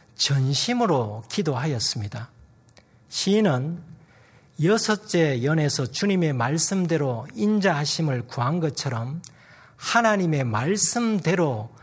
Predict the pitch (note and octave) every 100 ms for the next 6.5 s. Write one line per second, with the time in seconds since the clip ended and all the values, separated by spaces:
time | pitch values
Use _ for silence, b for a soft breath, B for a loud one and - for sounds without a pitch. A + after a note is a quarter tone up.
0 | B B B - B3 C4 G#3 D3+ A2 G#2
1 | - - - - B2+ D3 D#3+ E3+ C3 C#3
2 | B2+ - - A#2 A2+ G#2 - - - _
3 | _ _ _ _ - - B3 A3 D#3+ D#3+
4 | E3+ B B B B B _ - C#4+ D4
5 | C4 A#3 - F#3 E3+ C#3 D#3+ - D#3 F3
6 | D#3+ C3+ A2+ A#2 G#2+